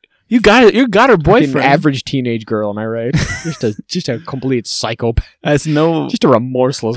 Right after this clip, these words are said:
Speaker 2: monster. Be like, <laughs> so she, in the, because we don't really f-, have the full context in the beginning, but it, when, when she gets in, she's like, "Sing your way out of this one, Lucy Gray." It's like, holy shit.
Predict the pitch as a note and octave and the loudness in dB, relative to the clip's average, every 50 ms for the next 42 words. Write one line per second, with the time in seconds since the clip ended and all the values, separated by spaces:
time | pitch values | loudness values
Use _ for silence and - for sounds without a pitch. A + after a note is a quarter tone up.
0 | A#2+ - - A#2 A2+ A#2 B2+ C#3 - - - C#3 B2 C3+ D#3+ D#3+ D3 C#3+ - _ | -4 -4 -2 -2 -2 -4 -4 -8 -8 -6 -6 -6 -6 -6 -10 -10 -10 -10 -12 _
1 | _ _ - C#4 A#3+ - - E4+ F3 - - - - D4 - - - - - A#4 | _ _ 2 2 2 2 2 -4 -4 -6 -8 -4 -2 -2 -2 -2 -2 0 0 0
2 | - _ - - - - - - - - - D4 - D#4+ F#3+ F3 F3+ F3 D#3+ D3+ | 0 _ -16 -18 -16 -16 -16 -18 -10 -6 -2 0 0 2 2 2 2 0 -2 -4
3 | D3 - - G3 D#3+ F3 F3 G3 E3+ D3+ C#3+ C#3 C3 B2 - - C3+ B2+ A2 G#2 | -4 -4 -2 -2 0 0 -2 0 0 2 2 2 0 0 -4 -4 -4 -4 -4 -6
4 | - - - A#2+ A2+ - - A#2 A#2 G#2+ - A2+ - - - - G#2+ F#2+ F#2+ G2+ | -10 -10 -10 -10 -10 -8 -8 -8 -8 -8 -8 -10 -10 -10 -10 -8 -8 -6 -6 -4
5 | A2+ A2 G#2+ G#2 G#2 G2+ G#2 C3 D#3 D#3+ - F3+ F3 E3+ D#3 E3+ E3+ D#3 - _ | -2 -2 -2 -2 -4 -6 -6 -6 -6 -6 -8 -12 -12 -12 -12 -12 -12 -12 -14 _
6 | D#3+ D#3 E3 D#3+ _ - A#3 G3+ F#3+ F#3 - - F3+ E3 F3 F#3 F#3 - E3+ D#3 | _ _ -20 -20 _ -8 -6 -4 -4 -4 -4 -4 -4 -4 -4 -6 -6 -6 -4 -2
7 | D3+ C#3+ C#3 D#3 - - - - - - - - - - - D4+ B3 A#3 G#3+ G#3 | 0 0 0 0 -2 -8 -16 -16 -18 -16 -10 -6 -4 0 0 0 2 4 6 6
8 | G3+ G#3 G3+ G3+ F#3+ F#3 E3+ D#3+ E3+ F#3 E3+ - - - F3+ D#3+ D#3 D#3 E3+ E3+ | 6 6 6 6 6 6 4 4 4 4 4 4 2 0 0 2 4 4 4 4
9 | - - F3+ D#3+ C#3 D3+ E3 E3 E3 F3 F#3 G3+ A3 A#3 A#3+ G3+ F3 F3 A#3 D4+ | 2 2 -2 -4 -2 0 2 4 6 8 8 6 6 4 2 -2 0 4 4 6
10 | E4+ A3 F3+ C#3+ B2+ D3+ G#3+ - - - - B3+ C#4 F4+ C#4 F#3+ G3+ | 6 6 4 2 -2 -2 -2 -2 -4 -2 0 2 4 4 6 6 4